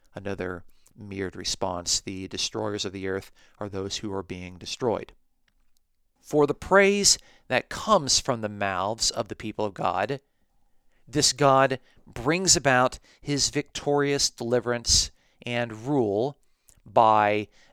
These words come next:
judging the resurrected dead, rewarding the faithful, and cutting off those guilty of destruction. In other words, the events surrounding the consummation of the kingdom of God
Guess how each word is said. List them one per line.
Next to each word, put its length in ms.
judging 480
the 100
resurrected 680
dead, 420
rewarding 440
the 80
faithful, 640
and 320
cutting 380
off 280
those 320
guilty 680
of 460
destruction. 840
In 100
other 160
words, 500
the 180
events 720
surrounding 1120
the 80
consummation 920
of 120
the 80
kingdom 300
of 120
God 420